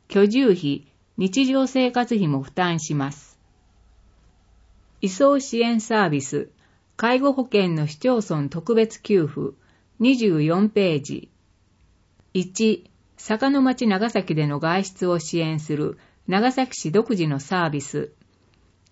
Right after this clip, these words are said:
長崎市では、斜面地等に住んでいる高齢者の方が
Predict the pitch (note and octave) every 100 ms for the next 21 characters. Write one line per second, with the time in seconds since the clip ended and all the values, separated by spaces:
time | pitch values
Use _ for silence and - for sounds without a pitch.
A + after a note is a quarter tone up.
0 | _ F#3 G#3+ B3+ C4 - - D#3+ D3 C#3+
1 | C#3+ _ _ - G3+ A3 C4+ C4+ - C4
2 | B3 D#3+ D3+ G3+ G3 E3 D3 C#3+ D3 A3
3 | A#3 B3 A3+ G3+ D#3+ D3 D3+ D#3 D3+ C#3
4 | -